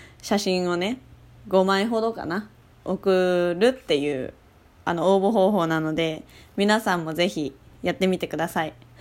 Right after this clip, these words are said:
<laughs> 一緒にイカゲームで、あの、一位狙い、一位までいかなくてもさ、最後の、まあ、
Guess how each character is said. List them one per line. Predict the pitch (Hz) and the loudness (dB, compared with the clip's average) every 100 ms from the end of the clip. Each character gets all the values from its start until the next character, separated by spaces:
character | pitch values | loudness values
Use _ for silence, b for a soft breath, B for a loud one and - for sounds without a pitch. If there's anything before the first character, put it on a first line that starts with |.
| B B 311 269 | B B 6 6
<laughs> | 311 285 440 605 554 - | 2 -2 -4 -4 -6 0
一 | 214 | 0
緒 | - 214 | 2 2
に | 214 196 | 4 2
イ | |
カ | 214 214 | 4 4
ゲ | 226 | 4
ー | 196 | 2
ム | 175 | 0
で、 | 170 170 - | 0 -2 -4
あ | - 175 | -2 0
の、 | 175 170 165 165 | 0 -2 -2 -2
一 | 196 196 214 | -2 2 2
位 | 190 | 4
狙 | 185 180 185 | 4 2 0
い、 | |
一 | 202 294 | -2 2
位 | 277 | 2
ま | 208 | 2
で | 180 | 2
い | 170 | 0
か | 196 | 0
な | 220 | 0
く | |
て | - 165 | -2 -4
も | 170 | 0
さ、 | 185 156 | 0 0
最 | - 254 220 | 2 2 2
後 | 175 | 0
の、 | 170 160 - - - - - - - - - - - | -2 -4 -10 -20 -20 -20 -20 -20 -20 -20 -20 -20 -8
ま | 185 175 156 | 0 0 -2
あ、 | - | -8